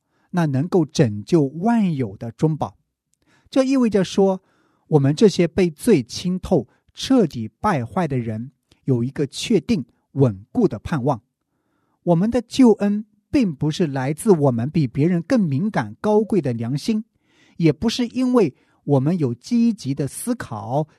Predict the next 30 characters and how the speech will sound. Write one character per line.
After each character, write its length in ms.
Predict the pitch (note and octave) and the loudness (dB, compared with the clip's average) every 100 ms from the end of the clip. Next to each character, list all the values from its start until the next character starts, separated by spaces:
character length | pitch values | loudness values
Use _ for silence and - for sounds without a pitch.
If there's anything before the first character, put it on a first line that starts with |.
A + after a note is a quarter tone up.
| _ | _
敬 340 | C#4 A3 C3+ | -4 -2 -2
虔 300 | - - C3+ | -6 -6 -2
的 100 | F3 | -2
生 320 | - A#3+ A#3+ | 0 2 2
活、 380 | A3 C3+ B2+ E3 _ _ | 0 0 0 -4 _ _
深 320 | - - A#3+ A#3+ | -8 0 0 2
邃 160 | B3+ | 0
的 140 | E3+ C3 | 0 -2
哲 260 | - F#3 | 0 0
学 160 | G3+ F3+ | 2 0
洞 220 | C4 F#3 | 2 0
见。 260 | F3+ F3 - _ _ _ _ _ _ | 0 -2 -4 _ _ _ _ _ _
这 120 | D4+ | -2
些 140 | C4 | 0
观 460 | A#3+ _ C4+ C4 C4 | -2 _ 0 0 0
点 280 | - D#3+ A2+ _ _ _ _ | -2 -4 -6 _ _ _ _
都 200 | B3+ C4 | -2 0
认 220 | C4 A#3+ | 2 0
为 140 | C#3+ D3 | 0 -4
说， 280 | - F3 F3+ _ _ | -2 -2 -2 _ _
人 400 | C#3 C#3 E3+ A3 - | 0 2 2 -4 -6
可 200 | - G#3+ | 0 2
以 200 | G3+ C#3 | 2 -2
靠 320 | - A3 F3 | -4 -2 -2
着 180 | D3 C#3 | -2 -6
自 280 | - C#4 | -6 -6
己 120 | A3+ - | -6 -4
的 140 | E3+ | -2
努 240 | E3+ B2+ | 0 -2
力 240 | B2 G3 | -2 -2